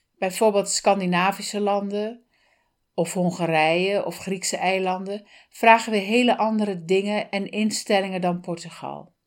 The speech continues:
Bijvoorbeeld alleen al de temperatuur,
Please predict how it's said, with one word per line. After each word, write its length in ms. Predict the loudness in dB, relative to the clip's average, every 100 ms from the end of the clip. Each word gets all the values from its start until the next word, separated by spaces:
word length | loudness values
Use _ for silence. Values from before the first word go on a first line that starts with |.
| _ _ _ _ _ _ _ _
Bijvoorbeeld 320 | -16 -12 -6 0
alleen 240 | 0 0
al 100 | -4
de 80 | -4
temperatuur, 960 | -4 -6 -8 -8 -4 -2 -2 -8 -12